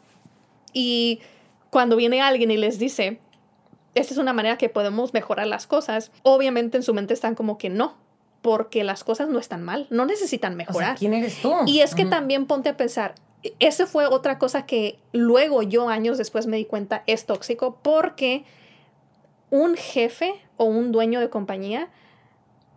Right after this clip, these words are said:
Speaker 1: por más que esté orgulloso de su compañía y del trabajo que hacen,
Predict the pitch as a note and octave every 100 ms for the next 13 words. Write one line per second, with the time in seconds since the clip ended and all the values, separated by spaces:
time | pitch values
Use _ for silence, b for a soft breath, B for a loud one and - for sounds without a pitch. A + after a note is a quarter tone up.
0 | _ C#4 C4 C4 C4 C#4 D#4 - - E4
1 | D#4 C4+ A3+ A3 G#3 G3+ - A3 - -
2 | A3 A3 A3+ A#3 A#3 G#3+ A3 A3 A3 -
3 | A#3 A3+ G#3+ G3+ G3 G#3 A3+ A#3 A#3 G#3+
4 | G#3+ G#3 A#3 - G#3 G3 D#4+